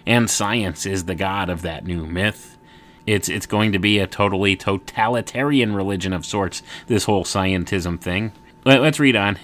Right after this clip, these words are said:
and see what else he says. We're, we're just about to the end here. "With the help of biotechnology and computer algorithms, these religions will not only control our minu-, minute-by-minute existence,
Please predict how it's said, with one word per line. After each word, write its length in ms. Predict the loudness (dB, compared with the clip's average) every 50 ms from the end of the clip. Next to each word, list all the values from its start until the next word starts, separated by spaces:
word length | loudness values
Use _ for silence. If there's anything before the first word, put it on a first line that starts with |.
| -8
and 180 | -6 -4 -4 -4
see 240 | -2 0 2 2 4
what 160 | 4 2 0
else 200 | 0 0 -2 -2
he 100 | -6 -6
says. 320 | -4 -4 -4 -4 -4 -2
We're, 180 | -2 -2 -2 -2
we're 120 | -2 -4
just 240 | -6 -4 -6 -6 -4
about 260 | 0 2 2 2 2
to 80 | 0 -4
the 180 | -4 -4 -4 -4
end 260 | -6 -8 -10 -10 -10
here. 220 | -10 -10 -10 -12 -12 -16 -12 -6 2
"With 280 | 8 8 8 8 8
the 100 | 6 6
help 320 | 8 8 8 8 8 6 4
of 180 | 2 2 2
biotechnology 1080 | 0 0 2 2 2 2 2 2 0 -2 2 2 4 4 4 4 4 2 2 2 2 2
and 120 | -2 -2 -2
computer 420 | -2 -4 -2 0 2 2 4 4
algorithms, 720 | 2 2 2 2 0 2 2 2 2 2 2 0 -2 -4 -10 -16 -18 -14 0 6
these 260 | 6 8 8 6 2
religions 560 | 2 4 4 4 4 6 6 6 6 4 4
will 160 | 2 2 4
not 220 | 4 2 2 0 0
only 260 | 0 2 2 2 2
control 640 | 2 0 -2 -2 -2 0 2 2 4 4 2 2
our 240 | 2 2 2 2 2
minu-, 500 | 0 0 0 0 0 0 0 0 -2 0
minute-by-minute 800 | 2 4 6 6 6 6 6 6 6 6 6 4 4 4 2 0 0
existence, 760 | -4 -4 -4 -2 0 2 2 2 2 2 0 0 0 -4 -10